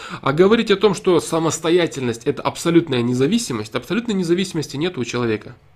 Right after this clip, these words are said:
Нету. У человека, э, в мире не существует абсолютной независимости.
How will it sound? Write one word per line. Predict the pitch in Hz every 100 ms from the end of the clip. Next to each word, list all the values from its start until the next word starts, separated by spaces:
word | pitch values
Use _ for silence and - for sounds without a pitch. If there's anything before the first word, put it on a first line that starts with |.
| _ -
Нету. | 117 180 175 - - _ - - - - -
У | 117
человека, | - 131 139 208 214 165 156
э, | - 117 107 104 107 -
в | - 117
мире | 147 180
не | 139
существует | 123 143 - - 170 -
абсолютной | 117 - 151 165 139
независимости. | 131 131 131 143 - 117 113 - 117 101